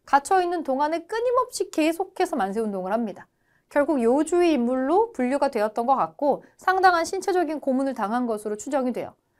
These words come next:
출소를 삼 일 정도 앞두고 나서 사망한 것으로 예상을 합니다. 그 안에서 고문의 후유증으로 죽은 것 같고요. 직접적인 원인은 장파열로 추정합니다. 아마 이렇게 군화발 같은 거에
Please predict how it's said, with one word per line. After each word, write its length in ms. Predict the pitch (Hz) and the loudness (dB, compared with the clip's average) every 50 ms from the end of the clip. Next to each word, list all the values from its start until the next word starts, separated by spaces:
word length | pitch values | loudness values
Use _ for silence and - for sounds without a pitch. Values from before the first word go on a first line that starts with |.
| _ _ _ _ _ | _ _ _ _ _
출소를 540 | - - 392 403 392 - 403 381 381 370 359 | 0 2 2 4 4 2 2 2 2 0 0
삼 180 | - 440 440 | 0 0 0
일 140 | 466 466 440 | 2 0 0
정도 320 | 403 427 392 381 320 370 294 | 0 0 -2 0 2 2 2
앞두고 400 | 220 202 - - 277 269 277 262 | 2 0 -2 -8 -8 -6 -4 -2
나서 280 | 233 202 196 202 226 | -2 -2 -2 -4 -8
사망한 600 | 220 - 320 320 320 330 320 320 311 302 294 269 | -6 -4 -4 -2 0 0 0 0 -2 -4 -2 -2
것으로 340 | 254 247 247 247 254 247 220 | -2 -4 -2 -2 -2 -2 -2
예상을 380 | 196 185 180 214 208 202 190 196 | -2 -4 -4 -6 -6 -6 -6 -6
합니다. 340 | 226 233 214 190 - - _ _ _ _ _ _ _ _ _ _ _ _ _ | -4 -6 -6 -8 -12 -18 _ _ _ _ _ _ _ _ _ _ _ _ _
그 120 | - - | 2 4
안에서 380 | 285 254 233 254 277 277 294 277 | 6 6 6 4 2 0 -2 0
고문의 320 | 294 285 277 302 311 311 | 0 0 0 2 0 0
후유증으로 640 | 285 - 403 415 427 415 415 - 359 359 339 311 302 | 2 4 4 4 4 2 0 -2 -2 0 0 -2 -4
죽은 280 | - - 220 220 233 233 | -4 -6 -4 -4 -2 0
것 100 | 269 254 | 0 0
같고요. 460 | 220 170 165 - - 214 269 247 - | 0 -2 -4 -4 -4 -2 -2 -2 -4
직접적인 640 | - - 254 - - 339 339 339 320 302 277 285 269 | -6 -8 -6 -2 -2 -2 -2 0 -2 -2 -2 -2 -2
원인은 340 | 220 196 196 202 208 233 - | -2 -2 -2 -4 -4 -6 -8
장파열로 720 | - - 190 190 202 208 208 - 285 277 254 233 220 208 | -8 -8 -8 -8 -8 -6 -4 0 0 0 2 0 -2 -4
추정합니다. 560 | 208 - - - 220 208 214 214 185 - _ _ _ _ _ _ _ _ _ _ _ _ | -6 -8 -6 -6 -6 -4 -4 -8 -10 -12 _ _ _ _ _ _ _ _ _ _ _ _
아마 200 | - 190 185 180 | -10 -6 -4 -4
이렇게 220 | 180 175 - 196 180 | -4 -4 -8 -10 -10
군화발 760 | - - - - 254 262 262 254 294 285 285 - 262 240 240 | -10 -8 -2 0 2 2 4 2 2 0 4 6 6 6 6
같은 340 | 240 214 220 - - 220 202 | 4 2 0 -2 -6 -6 -2
거에 360 | 196 196 202 247 311 330 330 | 0 0 2 2 0 -2 -4